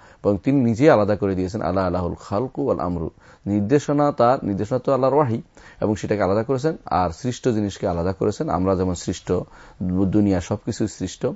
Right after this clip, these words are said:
এই সৃষ্ট জিনিসকে তিনি আলাদা করে দিয়েছেন। এই আয়াত প্রমাণ করে যে কখনো, এ, আল্লাহ তাআলার কোনো বাণীকে, আল্লাহ তাআলার কোরআন,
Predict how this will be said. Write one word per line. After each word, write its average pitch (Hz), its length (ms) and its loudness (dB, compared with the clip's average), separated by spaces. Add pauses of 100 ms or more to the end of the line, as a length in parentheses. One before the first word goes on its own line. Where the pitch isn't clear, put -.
এই - 120 -6
সৃষ্ট - 320 -6
জিনিসকে 87 300 -4
তিনি 90 180 -4
আলাদা 87 240 0
করে 87 200 0
দিয়েছেন। 92 300 0 (400)
এই 107 120 4
আয়াত 110 240 6
প্রমাণ 127 320 2
করে 110 280 4 (480)
যে - 140 -8
কখনো, 135 600 0 (360)
এ, 104 200 4
আল্লাহ 98 240 2
তাআলার 95 280 0
কোনো 98 240 -2
বাণীকে, 92 500 -2
আল্লাহ 92 180 -2
তাআলার 87 260 -2 (200)
কোরআন, 87 300 0